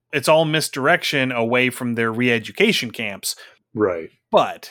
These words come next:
Speaker 1: they openly blame the Order of Plains Militant for the shift of that layer into Mechanus.
Speaker 2: Yeah, you could do so much with this. I mean, right here, this is where a lot of your story hooks are gonna lie. All kinds of stuff you can run with this.
Speaker 1: And there is another source book from Planescape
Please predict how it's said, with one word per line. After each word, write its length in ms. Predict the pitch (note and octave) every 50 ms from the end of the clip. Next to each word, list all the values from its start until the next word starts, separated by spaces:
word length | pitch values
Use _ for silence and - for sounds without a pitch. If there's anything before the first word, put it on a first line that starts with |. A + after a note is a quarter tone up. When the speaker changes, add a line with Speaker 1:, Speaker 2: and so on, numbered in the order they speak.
| - - -
Speaker 1:
they 180 | D#3 C#3+ C#3 -
openly 480 | D#3 E3+ F#3 F3+ G#3 F#3+ E3 D#3 C#3+ C3+
blame 840 | A#2+ A2+ A#2+ A#2+ B2+ C3 B2+ B2 A#2+ A2+ G#2+ G2+ G2+ G2+ G#2 G#2+ - _ _ _
the 120 | D3+ C3+
Order 240 | C#3 C#3 C3 B2+ C3
of 80 | B2 -
Plains 280 | - C3 B2 A#2+ A2
Militant 500 | A#2+ B2 A#2 A#2 A2+ - A2+ A2 G#2 - _ _ _ _ -
for 840 | - - - - - C#3 C#3 C3 C3 B2+ B2 A#2+ A#2 A2+ A#2 C3 -
the 140 | C3 B2 B2 A2+
shift 340 | - - B2 A2+ - -
of 60 | A#2+ A2
that 160 | A2+ G#2 G2+
layer 260 | G#2 G2+ G2+ G2+ G2+
into 220 | G#2 G#2+ G#2 A#2
Mechanus. 600 | A2+ G#2+ G2+ - - - - - - - - - - _ _ _
Speaker 2:
Yeah, 200 | - A#2 A2+ G#2
you 160 | G2+ A2+ C#3+
could 100 | - D#3 A#2
do 120 | A#2+ G#2
so 240 | - - - G2+ F#2
much 240 | F2+ F2+ E2+ - -
with 160 | F2 - -
this. 260 | F2+ F2+ E2+ - - _ -
I 80 | B2+ A2+
mean, 160 | A2 G#2+ G2
right 260 | G#2 A2 A2+ A2+ A2+
here, 240 | G#2+ G2+ A2 G#2 G2+
this 240 | F#2+ G#2+ G#2+ - -
is 100 | G#2+ G2
where 160 | F#2+ G2 G2
a 100 | F#2+ F2+
lot 360 | E2+ E2+ F2 F#2 F#2 F#2 F#2+
of 60 | F#2+ F#2
your 80 | F#2 F2+
story 320 | - - G2 F2+ F2+ F2+
hooks 240 | F#2 F#2 - - -
are 40 | F#2+
gonna 200 | F#2 F2 F2 F2
lie. 340 | F2 E2+ E2 E2 E2 E2+ - _ _ _ -
All 240 | A2+ G#2+ G#2+ G#2+ -
kinds 240 | - G2 F#2+ F#2
of 80 | F#2 -
stuff 180 | - F#2+ F2+ -
you 60 | E2
can 100 | F#2+ F2+
run 160 | E2+ E2 E2
with 100 | F2 -
this. 340 | - E2 E2+ - - - - _ _ _
Speaker 1:
And 240 | - C#3+ C#3+ D3 C#3
there 120 | C#3+ C#3+ D3
is 220 | E3+ F#3 G#3 G3+
another 320 | F#3 E3+ F3 F3 D#3 C#3+
source 320 | - - - C3 C3 B2+ -
book 320 | - - B2 A2+ G#2+ -
from 240 | - - - G#2+ G2+
Planescape 560 | - A#2+ A2+ A2+ G#2+ - - - A2+ A2 A2